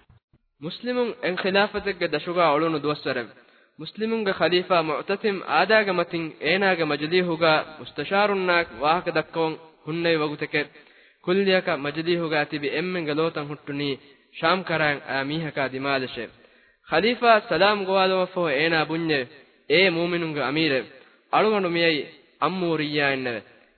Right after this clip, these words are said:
Etanuge baazarun aluganda muslimu anhenaku fenune.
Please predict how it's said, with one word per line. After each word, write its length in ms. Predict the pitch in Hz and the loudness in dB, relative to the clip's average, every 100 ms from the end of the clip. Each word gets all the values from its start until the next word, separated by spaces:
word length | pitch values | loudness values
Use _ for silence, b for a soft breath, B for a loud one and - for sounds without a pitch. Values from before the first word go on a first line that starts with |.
| - | -12
Etanuge 420 | 156 226 220 175 | -6 -4 -2 0
baazarun 640 | 165 160 170 190 175 151 135 | 2 2 2 2 2 0 -6
aluganda 380 | - 180 165 143 | -4 -4 -2 -4
muslimu 460 | 139 165 - 156 139 | -4 -8 -8 -8 -8
anhenaku 560 | - 185 180 156 147 120 - | -6 -6 -6 -8 -10 -14 -8
fenune. 380 | 160 160 131 | -4 -2 -4